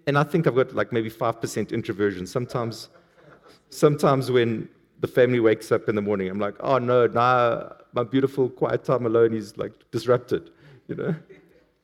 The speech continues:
I know lots of you are far worse than that. But God has made us for community. God has made us. This is our natural habitat. We are made to do this together.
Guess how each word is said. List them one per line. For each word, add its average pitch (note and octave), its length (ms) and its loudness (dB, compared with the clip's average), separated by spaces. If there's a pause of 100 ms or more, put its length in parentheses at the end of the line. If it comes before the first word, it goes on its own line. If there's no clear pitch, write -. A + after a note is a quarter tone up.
(560)
I C3 60 -2
know C#3 100 6
lots C#3 280 6
of B2 80 -4
you B2 120 6
are G#2+ 60 4
far C#3 320 2
worse A#2+ 300 2
than A2+ 100 -6
that. F#2+ 260 -8 (880)
But - 240 -4
God D#3 500 0 (720)
has F#2 160 -8
made G#2+ 300 -4
us - 360 -6 (360)
for G2 160 -4
community. E2 640 -10 (1400)
God D3+ 300 2
has C#3 240 4
made B2 180 2
us. G#2+ 80 -4
This C3+ 160 0
is F3+ 140 2
our D3 120 6
natural D3 640 2
habitat. C3 580 0
We A#2+ 140 -2
are A2+ 100 2
made B2 500 -2
to - 120 -18 (160)
do C3 220 0
this C3+ 180 0
together. A#2 420 0